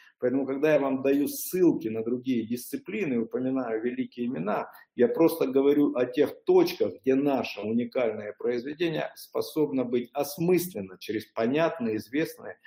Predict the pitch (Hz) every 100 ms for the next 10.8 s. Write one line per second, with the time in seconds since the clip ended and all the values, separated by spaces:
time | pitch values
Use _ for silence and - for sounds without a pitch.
0 | - - _ - 98 92 - 110 131 135
1 | 117 117 - - 87 76 80 110 143 165
2 | 165 165 160 170 156 - 101 104 117 120
3 | 123 - 110 110 120 135 135 107 104 -
4 | 98 - 110 120 117 113 107 - 110 110
5 | - 202 208 - 127 - 107 104 101 -
6 | 92 - _ _ - - - - _ _
7 | _ _ _ - 98 120 123 - 113 117
8 | 110 120 123 117 117 110 113 175 196 123
9 | 117 127 120 117 135 - 123 131 160 190
10 | - 175 123 131 127 - 113 104